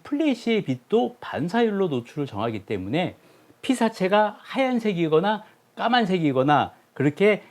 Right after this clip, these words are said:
색이 바뀔 때에는 광량이 달라지게 됩니다. 이 카메라에도 노출 보정이 있듯이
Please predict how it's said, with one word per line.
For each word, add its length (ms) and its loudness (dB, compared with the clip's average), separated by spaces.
색이 340 0
바뀔 400 -2
때에는 480 2
광량이 600 0
달라지게 500 -2
됩니다. 480 -6
이 100 2
카메라에도 760 4
노출 460 2
보정이 420 2
있듯이 600 -2